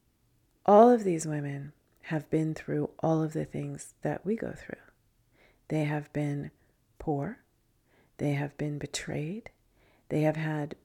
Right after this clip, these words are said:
bad romantic relationships. They've had their heart broken with devastating no's.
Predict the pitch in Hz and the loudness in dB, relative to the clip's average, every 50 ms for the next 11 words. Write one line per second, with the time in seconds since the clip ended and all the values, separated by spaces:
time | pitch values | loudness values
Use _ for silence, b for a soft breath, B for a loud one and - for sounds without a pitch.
0 | _ - 160 139 139 151 147 151 151 147 147 143 143 147 - 151 151 - - 151 | _ 0 2 4 4 2 0 0 -4 -4 -2 -4 -4 -6 -8 -10 -12 -8 -8 -8
1 | 139 147 156 151 - - 180 180 175 - - 196 226 233 - - - - b b | -6 -6 -6 -6 -8 -8 -8 -8 -8 -8 -8 -8 -8 -8 -10 -14 -16 -16 b b
2 | b b b b b b 165 165 156 170 170 156 151 151 143 139 131 156 160 160 | b b b b b b -2 0 0 0 -2 -2 -2 -2 -4 -4 -4 -2 -2 -2
3 | 160 - - - 170 165 170 - 196 202 214 226 b b b b b b b 147 | -2 -2 -4 -2 -2 -2 -2 -4 -6 -6 -6 -6 b b b b b b b 0
4 | 165 160 151 - _ 165 156 147 156 156 - - 170 165 160 156 156 151 151 147 | 0 0 -2 0 _ 2 2 2 2 -2 -2 -2 -2 0 0 0 -2 -2 -2 -2
5 | 143 135 143 156 170 196 214 220 - | 0 0 2 2 2 0 0 -2 -6